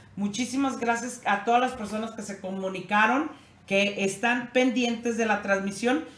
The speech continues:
Y bueno, vamos a hacer la rifa de dos boletos. Es, eh,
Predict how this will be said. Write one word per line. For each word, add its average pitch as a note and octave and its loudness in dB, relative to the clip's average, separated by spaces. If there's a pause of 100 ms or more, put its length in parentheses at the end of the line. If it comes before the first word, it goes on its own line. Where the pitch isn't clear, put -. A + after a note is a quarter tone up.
(160)
Y G#3+ -2
bueno, C4 4
vamos C4 4
a A3+ -2
hacer A#3+ 0
la G3+ 2
rifa C4 -2 (300)
de F3+ 0
dos A#3+ 2
boletos. F#3+ 2 (280)
Es, A3+ -2
eh, G3 -2